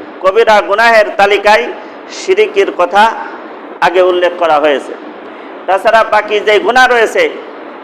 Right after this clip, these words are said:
প্রত্যেকটা মুসলমানকে এই গুনাহ থেকে বিরত থাকাও জরুরি। তাই আসুন, আমরা আজ থেকে নিয়ত করি, কখনো আল্লাহর সাথে শরিক করব না,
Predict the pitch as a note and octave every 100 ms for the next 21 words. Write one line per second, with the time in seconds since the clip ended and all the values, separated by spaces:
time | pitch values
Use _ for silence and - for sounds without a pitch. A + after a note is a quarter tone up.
0 | - - A#3 - C4 - B3+ A#3 A#3 A#3
1 | A3+ G#3+ G#3+ G3 E3+ C3 C3 E3+ F3+ A#3
2 | A#3 G#3+ G#3+ F#3 G3+ G3 F#3+ F#3+ F#3+ F#3+
3 | F3+ D3+ F3 D#3+ B2 - - - - -
4 | - F3+ F#3+ G3+ G3 E3+ - - - D#3
5 | F3+ F3 - F#3 F#3 G3 E3+ F3+ F#3+ G#3+
6 | - G#3+ G#3 - - - - F3 F3 G3
7 | F#3+ F3+ - D#3+ F#3+ F#3+ F#3 - F3+ F3+
8 | F3+ - F#3+ A#3 B3 A#3 G#3+ F3 C#3 G2